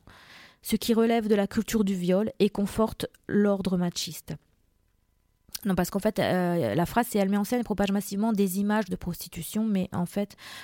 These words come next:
moi, je voulais dire que c'est pas seulement des images, puisque ce sont des femmes, euh, réelles qui sont, euh, qui sont, qui sont violées, en fait. Troisièmement, la gestation pour autrui, pré-, prétendument éthique, est un leurre,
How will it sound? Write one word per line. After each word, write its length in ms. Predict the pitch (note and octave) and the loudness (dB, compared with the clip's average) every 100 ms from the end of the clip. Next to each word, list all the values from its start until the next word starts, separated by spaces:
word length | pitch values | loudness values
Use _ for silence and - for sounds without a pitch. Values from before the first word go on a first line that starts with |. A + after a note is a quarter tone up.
| - | -10
moi, 140 | - F#3 | -4 -2
je 40 | |
voulais 200 | E3+ F3 | -2 -4
dire 180 | E3 G#3 | -2 -4
que 80 | - | -4
c'est 160 | - | -8
pas 180 | - G3+ | -4 -4
seulement 320 | - G3+ F#3 | -2 -2 0
des 280 | F3 F3+ F3+ | 0 0 2
images, 260 | F3+ G3 - | 0 0 -2
puisque 260 | F#3 - | -8 -8
ce 140 | E3 D#3+ | -10 -8
sont 220 | - F#3+ | -2 -2
des 160 | F3 E3+ | 0 -4
femmes, 400 | - G3 F#3 F3 | -4 -2 0 0
euh, 480 | E3+ E3 E3+ - - | -2 -2 -4 -4 -2
réelles 460 | F3+ F#3 F#3 G3+ | 0 0 -2 -4
qui 160 | - - | -8 -10
sont, 340 | - F3+ F3 | -4 -2 0
euh, 300 | E3 E3 E3+ - | -2 -4 -6 -8
qui 140 | - | -8
sont, 160 | - F3+ - - | -4 -4 -6 -14
qui 100 | - | -12
sont 200 | - F#3 | -4 -4
violées, 320 | E3 F3+ F3+ | -2 -2 -2
en 80 | E3 | -4
fait. 280 | - - - _ _ - - - - - - - - - | -8 -16 -20 _ _ -18 -18 -18 -18 -18 -18 -18 -14 2
Troisièmement, 520 | B3+ B3+ A#3 G3 F3+ - | 4 6 4 2 -2 -2
la 160 | - A3+ | 2 4
gestation 560 | A3 B3 B3 A#3 B3+ | 4 2 0 0 0
pour 140 | A#3 A3 | 0 0
autrui, 500 | G#3 - G3+ B3 - _ - | 0 0 0 0 -4 _ 2
pré-, 220 | A#3 A#3+ | 2 2
prétendument 680 | - C#4+ C#4+ C4 A#3+ B3 A#3+ - | 2 4 4 2 2 0 0 0
éthique, 540 | A#3 - G#3 G3+ G3 F3 _ - | 0 0 -10 -6 -4 -4 _ 0
est 240 | G#3+ - | 0 2
un 100 | F#3+ | 2
leurre, 380 | F#3+ F3 E3+ | 4 2 0